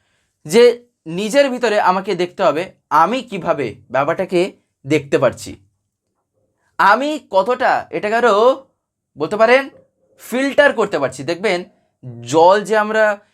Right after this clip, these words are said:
খেয়ে থাকি না, অ্যাকোয়াগার্ডে দেখবেন এরকম ফিল্টার করা হয়, বিভিন্ন রকম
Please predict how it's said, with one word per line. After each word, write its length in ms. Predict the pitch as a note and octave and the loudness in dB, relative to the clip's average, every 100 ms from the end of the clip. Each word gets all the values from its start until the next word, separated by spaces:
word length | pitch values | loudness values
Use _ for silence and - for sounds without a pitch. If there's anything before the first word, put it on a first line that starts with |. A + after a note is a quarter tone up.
| _ _ _ _ _ | _ _ _ _ _
খেয়ে 200 | G3+ G#3+ | -2 0
থাকি 160 | A3+ B3 | -2 -2
না, 60 | D#3 - _ _ _ | -2 -4 _ _ _
অ্যাকোয়াগার্ডে 480 | D3+ D#3+ G#3+ G#3+ A3 | -4 -2 0 0 0
দেখবেন 160 | G#3+ G#3+ | -2 -4
এরকম 240 | G3+ A3+ A3 - | -4 -4 -6 -6
ফিল্টার 360 | G3 G3+ G3+ F3 | -4 0 -2 0
করা 140 | B2+ A2 | 0 -2
হয়, 140 | G2+ - - _ - | -6 -10 -20 _ -6
বিভিন্ন 180 | D3 D#3 | -2 -2
রকম 200 | F3 | -2